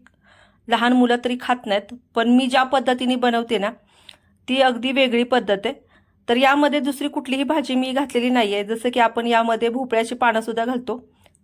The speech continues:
त्याच्यामुळं भाजीचा जो उग्र वास असतो ना, तो येत नाही. आणि भाजीचा उग्र वास येऊ नये ना, तर त्यासाठी इथं भाजी स्वच्छ निवडून घेतली आणि दोन पाण्याने स्वच्छ अशी धुवून घेतली.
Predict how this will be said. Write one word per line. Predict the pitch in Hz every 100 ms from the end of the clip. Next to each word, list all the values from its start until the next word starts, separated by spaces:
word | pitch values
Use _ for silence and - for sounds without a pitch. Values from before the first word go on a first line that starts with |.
| -
त्याच्यामुळं | 226 254 254 254 254 254 - _ _ _
भाजीचा | 196 220 208 240 262 247
जो | 247
उग्र | 262 240 240 247
वास | 247
असतो | 247 - 240
ना, | 220 247 _ _ _ _
तो | 240
येत | 240 240 202
नाही. | 233 - _ _ _ _ - -
आणि | 220 240 254
भाजीचा | 254 277 269 285
उग्र | 294 247 277
वास | 285 285
येऊ | 269 269
नये | 269 220
ना, | 208 214 226
तर |
त्यासाठी | 220 233 240 240 240
इथं | 247 247 233
भाजी | 240 240 226 247
स्वच्छ | 247 240 254
निवडून | 247 226 233
घेतली | 247 247 196 254 -
आणि | 202 208
दोन | 240 262 254
पाण्याने | 247 220 220
स्वच्छ | 233 240 233 240
अशी | 226 240
धुवून | 233 233 226
घेतली. | 233 185